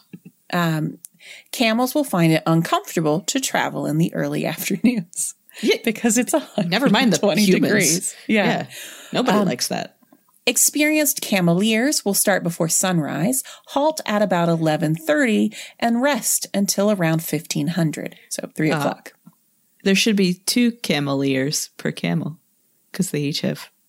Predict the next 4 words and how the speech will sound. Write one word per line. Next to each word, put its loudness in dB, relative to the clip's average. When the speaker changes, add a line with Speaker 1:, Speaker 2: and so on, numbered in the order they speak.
Speaker 2:
two -2
ears. -4
Two -12
cameleers. -2